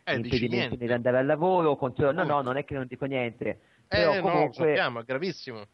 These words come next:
Speaker 2: No, è certo, però comunque è sempre un passo in più rispetto a quello che è l'ammanettamento e portarti in carcere. Cioè comunque in teoria in Italia per il consumo personale in carcere non finisci.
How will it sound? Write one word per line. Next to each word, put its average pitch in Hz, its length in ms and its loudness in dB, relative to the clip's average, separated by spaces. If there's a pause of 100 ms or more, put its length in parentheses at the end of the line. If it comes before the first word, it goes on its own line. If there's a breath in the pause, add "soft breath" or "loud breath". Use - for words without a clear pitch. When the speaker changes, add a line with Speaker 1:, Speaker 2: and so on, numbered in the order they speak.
(640)
Speaker 2:
No, 185 220 0
è 185 140 0
certo, 180 340 0
però 180 240 2
comunque 190 560 -2
è 151 180 -2
sempre 165 280 -4
un 147 60 -6
passo 160 320 -2
in 180 120 -8
più 165 160 -2
rispetto 143 400 -4
a 117 40 -4
quello 151 300 -2
che 143 260 0
è 147 60 2
l'ammanettamento 135 920 -4
e 135 60 0
portarti 120 520 -4
in 117 80 -10
carcere. 127 520 0 (220 loud breath)
Cioè 147 160 0
comunque 170 400 0
in 147 120 -2
teoria 175 300 2
in 151 60 0
Italia 151 320 2
per 131 120 -4
il 139 80 -4
consumo 147 340 -4
personale 143 480 -2
in 127 60 -4
carcere 131 400 -2
non 120 100 -6
finisci. 117 520 -10